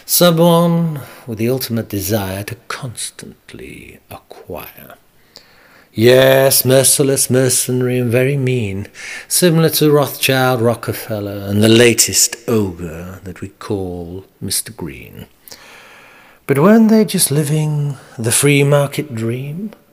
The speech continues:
Oh yes, they misplaced the decimal dot, emptied a few pension pots, and then sailed away aboard a mega yacht. It seems that they've fulfilled all requirements of our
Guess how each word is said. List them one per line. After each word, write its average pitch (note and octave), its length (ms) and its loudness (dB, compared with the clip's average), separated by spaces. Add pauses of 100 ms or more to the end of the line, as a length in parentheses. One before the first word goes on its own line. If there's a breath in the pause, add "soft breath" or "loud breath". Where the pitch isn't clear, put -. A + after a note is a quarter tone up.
Oh C3 120 6
yes, C#3 440 2
they A2+ 180 -2
misplaced B2+ 760 -6
the F2+ 60 -10
decimal G#2+ 420 -4
dot, G#2 420 -14 (800 loud breath)
emptied B2+ 560 0
a B2 40 -2
few B2 260 -4
pension A#2 460 -4
pots, D3 440 -10
and B2+ 160 -2
then C3 120 0
sailed E3 460 6
away C#3+ 540 6
aboard A#2+ 440 2
a A2+ 60 2
mega G#2+ 300 -2
yacht. - 640 -18 (1040 loud breath)
It A#2+ 140 -14
seems G#2 720 -4
that A2 220 -8
they've A2 380 -6
fulfilled B2+ 600 2
all C3 300 6
requirements C3 800 -6
of F2+ 100 -10
our F#2 320 -8